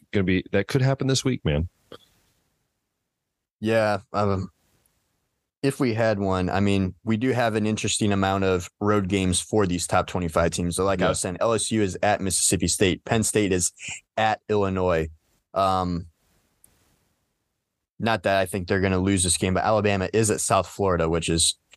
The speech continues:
Speaker 2: kind of interesting. <laughs>
Speaker 1: That's weird.
Speaker 2: Yeah. Oklahoma is at Tulsa.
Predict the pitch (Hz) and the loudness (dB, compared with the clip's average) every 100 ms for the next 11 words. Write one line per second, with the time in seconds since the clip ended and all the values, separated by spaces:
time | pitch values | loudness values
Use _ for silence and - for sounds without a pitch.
0 | _ - 95 87 85 - 85 90 85 87 | _ -2 0 2 0 -2 -2 0 0 0
1 | - 120 - - 90 107 87 - _ - | 0 0 2 0 -2 -2 -2 -6 _ -20
2 | - _ _ - 90 87 82 _ _ 120 | -20 _ _ -2 0 2 -2 _ _ -2
3 | 123 107 117 113 101 90 - 101 - - | 0 0 0 2 0 0 0 0 0 -4
4 | 123 113 - 113 107 | 0 0 0 0 0